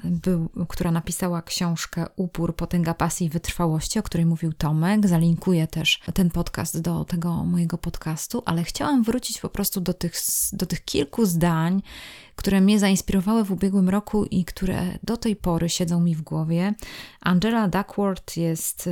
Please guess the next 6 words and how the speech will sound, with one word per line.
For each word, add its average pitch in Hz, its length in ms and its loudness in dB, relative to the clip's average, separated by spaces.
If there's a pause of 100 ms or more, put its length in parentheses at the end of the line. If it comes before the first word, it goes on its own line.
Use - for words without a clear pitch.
profesorem 185 500 0
psychologii 170 480 0
na 175 100 2
Uniwersytecie 170 640 0
Pensylwania, 202 1040 4 (500)
założycielką 165 1120 0